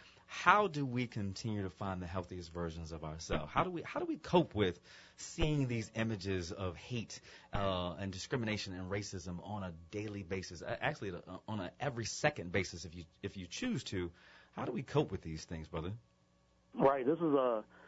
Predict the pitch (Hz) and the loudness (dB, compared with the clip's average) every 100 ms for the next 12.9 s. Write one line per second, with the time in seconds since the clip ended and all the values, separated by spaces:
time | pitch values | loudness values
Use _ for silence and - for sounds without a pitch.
0 | - - 147 170 185 165 156 131 113 - | -10 -2 4 4 4 2 2 2 2 4
1 | 160 156 - 147 139 - 120 113 143 160 | 2 2 -2 -4 -4 -6 -8 0 4 4
2 | 127 117 113 117 113 110 120 127 117 135 | 4 2 2 2 2 -2 -2 0 0 0
3 | 120 120 123 - 147 143 127 127 - 156 | 0 0 -4 -2 0 0 0 -2 0 0
4 | 151 127 117 - - - - - - 131 | 2 0 -2 -4 -6 -10 -18 -6 2 4
5 | 127 131 131 139 123 123 - 113 131 - | 4 2 4 2 2 -2 -2 0 0 0
6 | 110 123 127 - 165 180 - 123 139 - | 2 2 0 -2 0 0 0 0 0 2
7 | 147 139 123 123 135 131 123 120 - 120 | 0 2 2 4 2 2 2 2 2 2
8 | 113 - 185 - - - - - - 117 | 2 4 4 2 -4 -2 -2 -2 0 0
9 | 113 - - 117 120 - 139 131 120 - | 0 -8 0 2 4 4 4 4 0 0
10 | 127 120 156 147 120 120 - 113 113 110 | 2 4 4 4 2 0 2 2 4 0
11 | - - 117 120 117 131 131 117 127 123 | -4 -4 0 0 2 2 2 2 2 2
12 | 120 113 113 107 110 - 185 - 110 | 0 0 0 -2 -2 0 0 0 -4